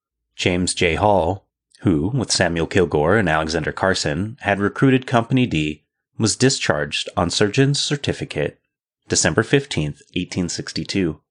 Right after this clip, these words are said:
First Lieutenant Samuel Kilgore was promoted to the captaincy of the company. Second Lieutenant Edward Meeker of Company G, who commanded the company at Fredericksburg,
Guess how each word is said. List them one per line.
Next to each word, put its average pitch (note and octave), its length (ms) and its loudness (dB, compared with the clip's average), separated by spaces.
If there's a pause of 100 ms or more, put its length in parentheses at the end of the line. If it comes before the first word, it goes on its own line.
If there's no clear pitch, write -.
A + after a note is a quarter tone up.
(760)
First - 300 0
Lieutenant E2 440 0
Samuel F#2 320 0
Kilgore F2 560 2
was G#2+ 120 -4
promoted G#2 540 2 (140)
to A#2 80 -8
the - 80 0
captaincy E2 880 -2
of D#2 120 -8
the D2+ 60 -4
company. E2+ 520 -4 (920)
Second F#2+ 320 0
Lieutenant G#2 520 2
Edward E2+ 320 0
Meeker F2 380 2
of E3 180 -6
Company D2+ 320 0
G, D#2 400 0 (220)
who B2+ 120 -4
commanded E2+ 380 0
the E2 60 -2
company F2 340 -2
at D#2 100 -4
Fredericksburg, E2 720 -4